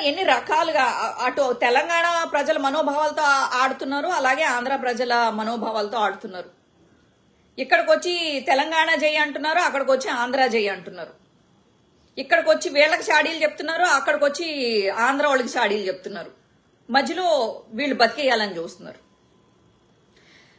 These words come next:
నేనైతే ఆ రీ-, ఆ పవన్ క-, అదే ఏంటి ఆయన పేరు, ప్రశాంత్ కిషోర్ and లోకేష్ వీళ్ళందరినీ ఒక ఫ్రేమ్ లో చూసి,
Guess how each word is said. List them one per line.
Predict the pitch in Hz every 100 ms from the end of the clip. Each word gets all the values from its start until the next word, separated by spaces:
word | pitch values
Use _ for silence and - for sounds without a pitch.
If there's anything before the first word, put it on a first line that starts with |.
| _ _ _ -
నేనైతే | 247 247 262 349
ఆ | 277 208 190
రీ-, | 185 175 247 - 247 220 196 190 - - - 196 180 -
ఆ | 214 - -
పవన్ | 214 269 330
క-, | 294
అదే | - 226 202 - - - 240 - 214
ఏంటి | 208 233 269
ఆయన | 240 220
పేరు, | 240 285
ప్రశాంత్ | 240 226 311 302 269
కిషోర్ | 294 311 285 277 320 349 302 - 233
and | 233
లోకేష్ | 226 240 262 294 285 - 302 320
వీళ్ళందరినీ | 277 247 233 240 269 285
ఒక | 226
ఫ్రేమ్ | 220 240 247 277
లో | 277
చూసి, | 247 - 330 302 196